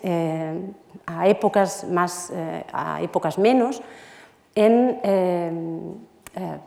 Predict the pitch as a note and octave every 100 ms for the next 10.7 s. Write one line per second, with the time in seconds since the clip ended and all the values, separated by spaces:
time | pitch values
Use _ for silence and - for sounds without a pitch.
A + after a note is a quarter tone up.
0 | - F3+ F#3 F#3+ G3 B3 B3 C4+ B3 A#3+
1 | A#3+ A#3 - G3 G#3+ A3+ A3+ A3 G#3 F#3
2 | E3+ E3 E3 - - - _ G3 F3 E3+
3 | E3+ E3 D#3+ F#3+ G#3 - - - F3 -
4 | - A3 G3 F#3+ F#3 B3+ A#3+ - F#3+ F#3
5 | F3 F#3+ - G3 F3 D#3+ F#3 - G#3 G#3+
6 | G#3 F#3 F#3 - G3 G#3 A3+ A#3+ G3 G3
7 | G3+ G3 F#3 E3 E3+ - F#3 F3 G#3 A#3
8 | B3+ - F#3+ E3+ F3 E3+ F3 F3+ E3+ F3
9 | E3 F3+ G#3+ A3+ G3 F3 F#3+ F3+ G3 G3
10 | F3+ E3+ E3 E3 D#3+ D#3+